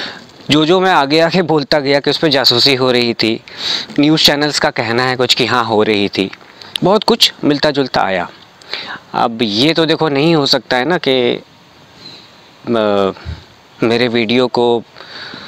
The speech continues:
मुंबई पुलिस देख रही होगी और उसके बाद कार्रवाई कर रही होगी, उसके बाद वैसे लोगों से पूछताछ कर रही होगी, ये तो हो ही नहीं सकता कभी। Anyway, फिर होता क्या है कि देखो मेरे video करने के बाद से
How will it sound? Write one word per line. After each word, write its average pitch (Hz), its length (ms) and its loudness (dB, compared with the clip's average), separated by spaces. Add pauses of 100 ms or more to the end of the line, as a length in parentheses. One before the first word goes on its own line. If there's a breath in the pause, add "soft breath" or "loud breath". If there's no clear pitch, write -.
(400 loud breath)
मुंबई 117 240 2
पुलिस 120 280 0
देख 107 240 0
रही 120 180 0
होगी 120 340 0
और 117 140 2
उसके 117 220 0
बाद 110 200 0
कार्रवाई 104 380 0
कर 107 160 -2
रही 104 160 0
होगी, 104 140 0
उसके 104 220 0
बाद 117 160 -2
वैसे 110 260 2
लोगों 107 200 -2
से 113 100 2
पूछताछ 101 420 -2
कर 101 140 -2
रही 95 120 -2
होगी, 92 140 -2
ये 110 60 0
तो 120 100 -2
हो 104 100 -2
ही 117 80 2
नहीं 117 100 0
सकता - 320 -4
कभी। 92 240 -4 (2250 loud breath)
Anyway, 143 300 0 (880 loud breath)
फिर 151 200 2
होता 139 280 0
क्या 139 200 0
है 131 160 -2
कि 139 100 0
देखो 131 240 -2
मेरे 135 200 0
video 127 300 0
करने 127 280 -2
के 135 140 0
बाद 127 220 0
से 117 360 0